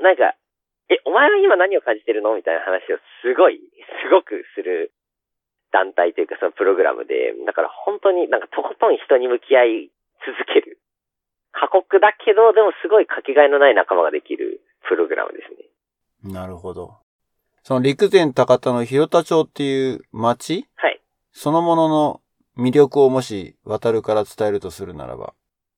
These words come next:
Speaker 1: 町の魅力は、でも本当に人だと思ってます。まあもちろんその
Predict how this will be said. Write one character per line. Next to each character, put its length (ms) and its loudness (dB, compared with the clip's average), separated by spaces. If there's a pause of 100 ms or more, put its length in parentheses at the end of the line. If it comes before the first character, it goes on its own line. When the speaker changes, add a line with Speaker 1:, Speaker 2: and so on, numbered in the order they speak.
(120)
Speaker 1:
町 280 -6
の 80 2
魅 120 2
力 240 2
は、 340 6
で 60 -8
も 60 -10
本 180 -4
当 80 -6
に 80 -4 (160)
人 140 -2
だ 120 0
と 120 -14
思 100 -16
っ 20 -20
て 100 -20
ま 60 -18
す。 100 -20 (300)
ま 80 4
あ 40 6
も 120 0
ち 80 -14
ろ 160 2
ん 80 -2
そ 80 -2
の 160 2